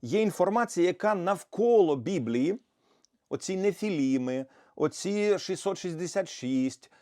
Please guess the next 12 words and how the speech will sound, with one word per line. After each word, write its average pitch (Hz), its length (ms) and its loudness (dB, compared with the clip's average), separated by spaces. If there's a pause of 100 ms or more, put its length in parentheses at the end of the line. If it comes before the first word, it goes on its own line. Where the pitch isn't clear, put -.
(100)
скорботи, 165 1000 0 (260)
е, 135 400 2
і 156 40 -8
це 208 160 -2
все, 190 180 -2
це 214 200 -2
нібито 214 320 -2
все 208 180 -2
цікаво, 151 580 0 (180)
але 175 180 0
насправді, 180 580 2
друзі, 131 360 -2